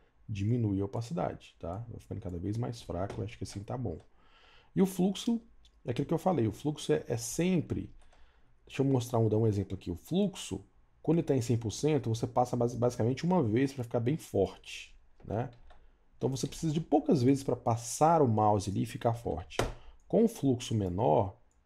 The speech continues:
ele, você passa várias e várias vezes pra ficar mais forte ali o que você fez, tá? Então, um fluxo menor te dá a possibilidade de um trabalho mais detalhista.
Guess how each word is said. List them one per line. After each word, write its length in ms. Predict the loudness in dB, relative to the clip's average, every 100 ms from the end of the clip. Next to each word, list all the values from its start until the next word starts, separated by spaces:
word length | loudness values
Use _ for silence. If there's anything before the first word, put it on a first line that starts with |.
| _
ele, 400 | -4 -2 0 -2
você 260 | -2 -4 -2
passa 300 | 0 0 -2
várias 680 | 4 8 8 8 4 2 0
e 80 |
várias 460 | 0 2 2 2 0
vezes 320 | 0 0 -2
pra 140 | -6 -8
ficar 520 | -8 -2 0 0 -4 _ _ _ _ _ -20 -20 _ _ _ _ -20 -20 _ -20 -20 -20 -20 -20 -6
mais 380 | -2 0 0 -2
forte 560 | -2 0 2 0 -2 -4
ali 280 | -2 -6 -8 -18 -20 -20 -20 -20 -12
o 60 |
que 100 | -6
você 220 | -4 -4 -6
fez, 400 | -6 -10 -12 -4
tá? 180 | -2
Então, 400 | -2 0 0 0 -6 _ _ _ _ _ -20 -20 _ _ -8
um 80 |
fluxo 340 | -2 -2 0 2
menor 500 | 4 6 6 6 0 _ _ _ _ _ -6
te 100 | 2
dá 140 | 4
a 20 | 6
possibilidade 600 | 2 2 2 4 4 4
de 60 |
um 40 | 2
trabalho 420 | 2 2 4 4
mais 600 | 2 2 2 -2 -8 -4
detalhista. 840 | -2 0 -2 -2 -2 -4 -10 -18